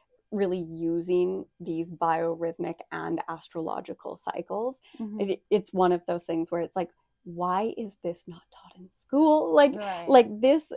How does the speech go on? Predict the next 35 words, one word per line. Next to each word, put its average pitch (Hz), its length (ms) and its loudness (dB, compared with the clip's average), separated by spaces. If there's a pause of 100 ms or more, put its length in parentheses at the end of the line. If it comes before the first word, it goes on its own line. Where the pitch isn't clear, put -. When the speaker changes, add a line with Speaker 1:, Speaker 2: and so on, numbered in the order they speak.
(160)
Speaker 1:
is 220 240 2
the 233 100 -2
most 233 420 -2
foundation, 220 640 0 (100)
fundamental 202 680 -2
thing 175 500 0
that 185 240 -2
women 190 360 -2
could 190 200 -10
possibly 180 540 -10
have - 180 -12
access - 480 -14
to. - 160 -10 (420)
Speaker 2:
Right. 196 340 -16 (200)
Speaker 1:
A 202 60 -6
kind 214 240 2
of 214 100 -8
thing. 175 260 2
So, 175 340 -4 (640)
yeah, 180 200 0
no, 170 100 -4
I 165 80 -2
love 180 180 -4
that 175 140 -4
you 190 120 -8
brought 175 220 -4
that 180 120 -4
up. - 180 -8
Like, 185 160 -4
our 170 260 -2
own 170 360 -4 (160)
actual - 800 -8
biological 165 800 -8
cycles - 640 -10
Speaker 2:
Yeah. 202 220 -18